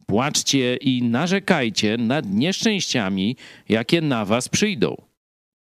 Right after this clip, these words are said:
Bogactwo wasze zmarniało, a szaty wasze mole zjadły. Złoto wasze i srebro zaśniedziało, a śnieć ich świadczyć będzie przeciwko wam i strawi ciała wasze jak ogień. Nagromadziliście skarby w dniach,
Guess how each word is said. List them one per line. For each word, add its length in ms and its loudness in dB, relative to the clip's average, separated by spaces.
Bogactwo 600 0
wasze 320 2
zmarniało, 880 0
a 100 -4
szaty 320 0
wasze 320 0
mole 380 0
zjadły. 560 -4
Złoto 500 2
wasze 400 -2
i 60 -2
srebro 520 0
zaśniedziało, 880 0
a 100 2
śnieć 380 0
ich 140 0
świadczyć 640 0
będzie 380 2
przeciwko 560 0
wam 460 0
i 140 2
strawi 560 0
ciała 380 0
wasze 300 2
jak 260 -4
ogień. 640 0
Nagromadziliście 920 0
skarby 500 0
w 60 -6
dniach, 540 -2